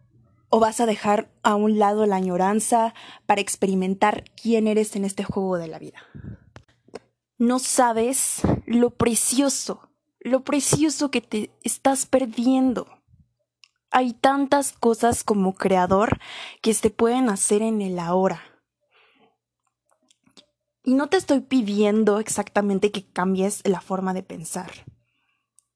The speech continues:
Porque como siempre lo he dicho y lo repito una y otra vez,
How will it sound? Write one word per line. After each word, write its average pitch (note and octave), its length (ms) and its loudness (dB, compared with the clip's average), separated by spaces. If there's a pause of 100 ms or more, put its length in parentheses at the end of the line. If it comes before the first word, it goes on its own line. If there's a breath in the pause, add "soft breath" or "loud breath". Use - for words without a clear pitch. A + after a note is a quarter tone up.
(1900)
Porque G#3 340 -2
como G3+ 280 0
siempre A3 680 0 (160)
lo G3+ 260 0
he G3+ 160 2
dicho G3+ 480 -2
y G3 40 -2
lo F#3 120 -4
repito G3 680 -2
una G#3 420 2
y G3 160 2
otra G3 280 2
vez, F#3+ 520 -2